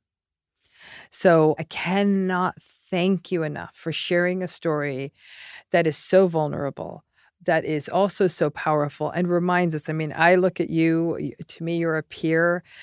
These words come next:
you are successful, you are smart, you're intelligent, you're beautiful. You're, we look at you as someone that this doesn't happen to.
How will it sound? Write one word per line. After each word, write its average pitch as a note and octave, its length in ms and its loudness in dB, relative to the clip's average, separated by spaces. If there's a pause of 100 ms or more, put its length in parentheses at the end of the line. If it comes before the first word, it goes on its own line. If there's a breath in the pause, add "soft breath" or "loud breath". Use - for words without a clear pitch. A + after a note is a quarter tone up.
(120)
you E3 120 0
are D3+ 80 0
successful, - 1080 -2
you D3+ 220 -6
are D3+ 140 -6
smart, F3+ 840 -2
you're E3+ 180 -4
intelligent, D#3+ 1300 -2
you're D3+ 280 -4
beautiful. E3 920 -2
You're, D#3 160 -4 (260 loud breath)
we A3 120 2
look C4 240 2
at A3 120 -4
you F#3+ 380 0
as D#3+ 100 -4
someone E3 320 -4
that D#3 140 -8
this D#3+ 200 -8 (380)
doesn't E3 340 0
happen C#3+ 400 -8
to. D3+ 280 -16